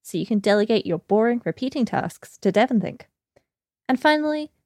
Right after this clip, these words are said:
sync your data securely between your devices, using your preferred web storage or even directly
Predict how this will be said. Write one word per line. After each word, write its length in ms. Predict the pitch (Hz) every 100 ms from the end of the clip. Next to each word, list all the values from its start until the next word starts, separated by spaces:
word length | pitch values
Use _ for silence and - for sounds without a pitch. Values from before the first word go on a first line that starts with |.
| -
sync 240 | 254 269
your 80 | 302
data 320 | 185 190 202
securely 500 | - - 311 254 170
between 340 | 196 - 170
your 120 | 151 147
devices, 580 | 175 196 220 156 - - _ _ _ _
using 300 | 254 262 277
your 80 | 262
preferred 420 | 240 220 269 269
web 160 | - 202
storage 440 | - 165 147 - -
or 100 | 196
even 280 | 226 269 262
directly 540 | 226 233 190 - 170